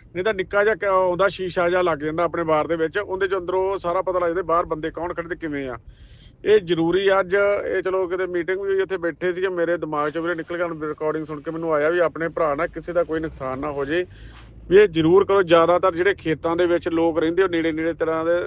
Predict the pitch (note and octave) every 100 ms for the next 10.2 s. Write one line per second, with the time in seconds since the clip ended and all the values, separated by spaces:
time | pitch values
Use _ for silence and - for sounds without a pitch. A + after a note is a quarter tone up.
0 | - - E3 E3+ F3 D#3 D#3 D3 D3 E3
1 | D3 C#3 C3+ C3+ C3 A#2+ A2+ - - -
2 | - - - - D#3 F3+ G3 F3 E3+ F3
3 | F#3+ F#3 D#3 F3 F3+ F#3 D#3+ D#3+ E3+ E3+
4 | D3+ D#3 D3 C3+ C#3 C#3+ C3+ D#3 F3+ -
5 | - - - - F3 F#3+ F3 E3 F3 G3
6 | F3 E3+ F#3 G3+ G3 F3 E3+ E3 D#3+ F3
7 | D3+ F3+ F#3 D#3+ E3 E3 D#3+ D#3 D#3+ E3+
8 | E3 D3 E3+ E3 D3+ D#3 D#3+ D#3 D3 D#3+
9 | D#3+ F3 D3+ D3 D3+ D#3 D3+ D#3 F#3 D#3+
10 | D3+